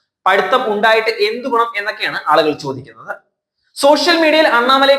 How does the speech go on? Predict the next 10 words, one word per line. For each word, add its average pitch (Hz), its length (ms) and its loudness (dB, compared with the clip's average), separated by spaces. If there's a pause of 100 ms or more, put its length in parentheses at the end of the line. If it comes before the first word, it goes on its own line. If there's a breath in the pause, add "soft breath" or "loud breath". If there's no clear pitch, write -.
കുറ്റം 254 300 -2
പറയുന്നവർ 220 420 2 (180)
ഭൂരിഭാഗവുമാണ്. 135 840 -2 (640 soft breath)
ഐ 214 120 2
പി 269 120 0
എസ് 269 180 2
ആയ 240 100 4 (180)
ഒരു 233 200 2
വ്യക്തി 226 280 -2 (240)
മണ്ടനാണ് 247 560 2